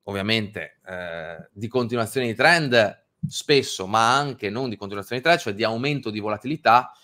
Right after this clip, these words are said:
lo può portare. Eh, ovviamente quello che poi noi andiamo a fare è cercare di lavorare sulle strutture, sui trigger, quindi in questo caso trigger sono stati long, quindi l'idea è quella che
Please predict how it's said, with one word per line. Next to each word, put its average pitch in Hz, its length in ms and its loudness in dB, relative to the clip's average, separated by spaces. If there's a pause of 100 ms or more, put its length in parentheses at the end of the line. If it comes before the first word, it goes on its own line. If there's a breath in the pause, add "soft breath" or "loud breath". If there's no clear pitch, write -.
(140 loud breath)
lo 135 180 2
può 101 180 0
portare. 90 540 -6 (360 soft breath)
Eh, 95 400 -2
ovviamente 131 480 2
quello 110 200 2
che 98 80 -14
poi 110 180 0
noi 110 180 -2
andiamo 101 320 -4
a 98 40 -6
fare 104 460 4
è 95 40 -8
cercare 107 380 0
di 101 80 -2
lavorare 101 320 0
sulle 95 180 -10
strutture, 131 540 -4
sui 113 160 -10
trigger, 110 340 -6
quindi 98 200 -10
in 92 40 -12
questo 98 220 -18
caso 95 240 -6
trigger 95 340 -10
sono - 220 -14
stati 135 100 -8
long, 113 300 -2
quindi 98 260 -10
l'idea 101 280 -2
è 104 60 -8
quella 104 240 -2
che 107 260 -4